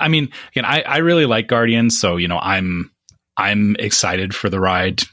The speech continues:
either way. Like, I'll, I'll find some way to get on it, but, uh, yeah, like I said, you know, that's, that's fine that, you know, Damon doesn't want to,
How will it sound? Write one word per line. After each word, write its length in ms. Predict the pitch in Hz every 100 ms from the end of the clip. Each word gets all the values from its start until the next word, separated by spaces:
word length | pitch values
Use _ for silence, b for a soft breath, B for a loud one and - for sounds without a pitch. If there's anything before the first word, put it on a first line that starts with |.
| _
either 220 | 95 87
way. 340 | 82 85 90 92 _
Like, 240 | 80 78 76
I'll, 240 | 73 - _ - -
I'll 160 | 85 78
find 400 | - 104 90 90
some 220 | - 90
way 100 | 92
to 80 | 90
get 160 | 87 87
on 200 | 90 90
it, 120 | 92 _ _
but, 360 | 76 - - 82
uh, 280 | 73 73 - b b b b b b _ _ _
yeah, 220 | - 147 - _ - -
like 100 | 92
I 40 |
said, 200 | - 87
you 80 | 110
know, 120 | 120
that's, 260 | 120 - - B B B
that's 200 | 185 -
fine 280 | 202 180 160
that, 160 | 120 110
you 80 |
know, 120 | 120 107
Damon 320 | 107 104 98
doesn't 340 | 95 98 92 - -
want 320 | 95 95 -
to, 440 | - 95 85 82